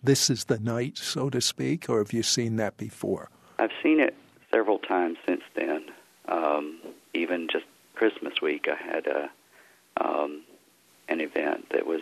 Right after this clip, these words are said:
Speaker 2: very similar to this.
Speaker 1: Now, when she, she was, went to heaven and you were escorting, I, I, I assume that means holding her hand?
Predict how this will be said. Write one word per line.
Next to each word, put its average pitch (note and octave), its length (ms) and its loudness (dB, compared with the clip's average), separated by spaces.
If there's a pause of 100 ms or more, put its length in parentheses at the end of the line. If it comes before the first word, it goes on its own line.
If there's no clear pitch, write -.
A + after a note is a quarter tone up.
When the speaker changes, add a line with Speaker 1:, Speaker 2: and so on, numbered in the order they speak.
Speaker 2:
very D2+ 220 2 (100)
similar D2 340 -6
to - 180 -4
this. - 240 -4 (1400)
Speaker 1:
Now, C3+ 340 2
when C3+ 280 -2
she, D#3+ 460 -4 (280)
she E3+ 420 0
was, A#2+ 520 -2
went C3 300 2
to B2+ 160 -6
heaven B2 540 -4 (100)
and A#2 200 -4
you C3+ 100 2
were C3 200 2
escorting, F2+ 760 -6
I, G#2+ 100 -6 (340)
I, A2 260 0
I B2+ 60 2
assume D#3+ 400 2
that A2 200 -2
means A2+ 280 -4
holding B2+ 380 2
her A2+ 160 -2
hand? C#3 420 0